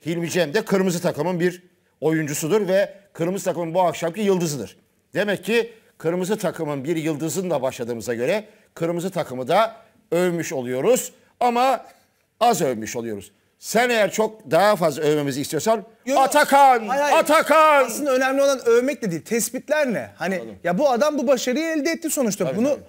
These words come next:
Speaker 2: hani ne yaparak elde etti? Yani rakibini bozarak mı elde etti? Kendi arkadaşlarının motivasyonunu yüksek tutarak mı? Şimdi, e, Nefi-, e, Nefise ile ilgili bir şeyler söyledi Han. Zaten hani ben çok konuşmayayım diye cevap ver-,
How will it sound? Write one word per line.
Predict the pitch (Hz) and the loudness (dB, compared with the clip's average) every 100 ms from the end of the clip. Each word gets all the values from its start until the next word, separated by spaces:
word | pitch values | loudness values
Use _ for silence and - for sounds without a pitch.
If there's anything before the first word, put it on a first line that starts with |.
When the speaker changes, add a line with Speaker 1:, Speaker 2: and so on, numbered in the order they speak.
| _ | _
Speaker 2:
hani | 214 247 - | -2 -2 -2
ne | 185 185 269 | -4 0 2
yaparak | 320 269 262 240 | 2 2 0 2
elde | 214 190 170 156 | 0 0 0 -2
etti? | - - 101 - _ _ 165 | -6 -10 -12 -14 _ _ -2
Yani | 185 202 | 0 0
rakibini | 214 208 247 254 240 | 0 0 0 0 0
bozarak | 247 254 262 254 | 0 2 0 0
mı | 254 | -2
elde | 247 247 | 0 -2
etti? | 254 254 | -4 -6
Kendi | 202 180 202 | -4 -4 -2
arkadaşlarının | 214 226 226 220 240 240 | -2 -2 -4 -2 -4 -2
motivasyonunu | 220 233 233 214 247 240 | -4 -4 -6 -4 -6 -6
yüksek | 202 247 | -4 -8
tutarak | - 247 220 | -4 -4 -2
mı? | 226 - - | -6 -12 -16
Şimdi, | - 240 233 - _ _ - | -4 -2 -2 -4 _ _ -8
e, | 185 175 175 175 | -6 -4 -6 -4
Nefi-, | 208 226 220 202 208 202 | -4 -4 -6 -4 -2 0
e, | |
Nefise | 220 220 220 269 | -2 -2 -2 -2
ile | 262 | -2
ilgili | 240 240 | -2 -2
bir | |
şeyler | 269 269 | 0 0
söyledi | 262 226 | 0 0
Han. | 202 202 | 0 -2
Zaten | 262 277 | 0 0
hani | 247 | 0
ben | 254 | -2
çok | 269 254 | -2 -4
konuşmayayım | 262 269 269 254 | -4 -4 -2 -2
diye | 226 | 0
cevap | 190 196 180 | 0 -2 0
ver-, | 190 | -2